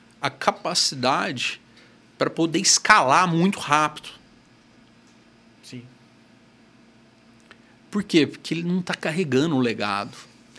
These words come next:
Speaker 2: Isso
Speaker 1: Ele
Speaker 2: me lembra,
Speaker 1: não
Speaker 2: e, e, é, é engraçado, isso me lembra, e, e, e esse exemplo a gente já, meio que já, já explorou em outras conversas, Singapura, né, cara? Que Singapura também foi um lugarzinho pequeno, pequenininho,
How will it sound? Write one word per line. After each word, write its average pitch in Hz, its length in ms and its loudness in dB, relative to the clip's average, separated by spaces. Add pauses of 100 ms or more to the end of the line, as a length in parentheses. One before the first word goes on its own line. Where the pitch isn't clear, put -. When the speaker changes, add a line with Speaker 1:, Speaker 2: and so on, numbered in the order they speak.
(180)
Speaker 2:
Isso 202 180 -6
Speaker 1:
Ele 220 140 2
Speaker 2:
me 202 60 4
lembra, 220 240 4
Speaker 1:
não 175 80 -4
Speaker 2:
e, 180 120 -4
e, 185 260 -4
é, 190 380 0
é 170 40 -2
engraçado, 175 360 -2
isso 170 160 -6
me 185 80 -2
lembra, 151 380 -2
e, 131 140 -4
e, 139 320 -6
e 139 100 -2
esse 147 160 -4
exemplo 135 260 -4
a 135 40 -4
gente 131 140 -12
já, 127 520 -6
meio 131 220 -10
que 127 100 -16
já, 131 220 -8
já 123 120 -8
explorou 127 380 -10
em 127 60 -10
outras 127 200 -12
conversas, 127 540 -10 (320)
Singapura, 202 580 -2
né, 143 140 -8
cara? 117 240 -14
Que - 140 -14
Singapura 202 440 -4
também 208 540 -6 (380)
foi 196 160 -4
um 196 40 -2
lugarzinho 175 540 -2
pequeno, 262 500 -6
pequenininho, 220 640 -6